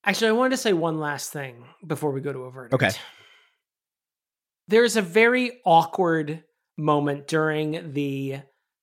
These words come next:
Speaker 1: microbial performance.
Speaker 2: Just one.
Speaker 1: Which is that, what's her name? She has the Xenon equivalent of an iPad where
Speaker 2: Right.
Speaker 1: she's talking to Greg.
Speaker 2: Yeah.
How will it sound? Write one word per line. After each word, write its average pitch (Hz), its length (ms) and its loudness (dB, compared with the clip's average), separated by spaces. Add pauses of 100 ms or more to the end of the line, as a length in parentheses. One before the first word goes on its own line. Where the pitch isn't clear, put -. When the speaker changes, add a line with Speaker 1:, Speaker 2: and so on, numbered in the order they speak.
(300)
Speaker 1:
microbial 143 1160 0 (200)
performance. 156 840 -6 (480)
Speaker 2:
Just - 200 0
one. 131 160 4
Speaker 1:
Which 170 180 -2
is 180 220 -2
that, 170 340 -2 (240)
what's 226 260 0
her 277 60 -2
name? 170 460 -2 (300)
She 240 260 -2
has 262 760 0 (380)
the 180 120 0
Xenon 180 440 2
equivalent 151 420 -2
of 135 100 -6
an 143 80 -6
iPad 139 640 -12
where 113 120 0
Speaker 2:
Right. 143 80 0
Speaker 1:
she's 139 200 -6
talking 151 400 -4
to 147 80 -10
Greg. 139 420 -8
Speaker 2:
Yeah. 156 140 -16